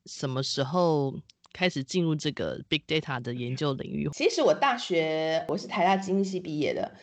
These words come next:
Speaker 2: 那
Speaker 1: 嗯。
Speaker 2: 我大学呢，就是一直在寻找我自己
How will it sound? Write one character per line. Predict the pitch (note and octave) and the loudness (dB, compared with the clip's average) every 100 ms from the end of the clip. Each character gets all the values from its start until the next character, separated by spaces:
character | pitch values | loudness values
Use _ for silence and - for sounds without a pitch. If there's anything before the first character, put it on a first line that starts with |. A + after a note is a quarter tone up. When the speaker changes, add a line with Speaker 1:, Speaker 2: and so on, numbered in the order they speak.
| - | -10
Speaker 2:
那 | - G#3 G3 F#3 F3 E3+ E3+ E3 D#3+ D#3+ D#3 | 0 4 8 8 8 8 6 4 4 2 0
Speaker 1:
嗯。 | - - - | -4 -14 -4
Speaker 2:
我 | F3 | 2
大 | B3+ | 2
学 | A#3+ G#3 F#3 | 2 0 0
呢， | F3+ F3+ | 2 0
就 | G3+ | 0
是 | G#3 G#3 G3 F3 E3+ D#3+ - - _ _ - | -4 0 2 2 0 -4 -8 -18 _ _ -10
一 | A#3 | -6
直 | G3 | 2
在 | A3+ G#3 | 4 4
寻 | - F3 | 0 -2
找 | F#3+ D#3+ | 2 2
我 | C#3 | 0
自 | - | -4
己 | A3 | -2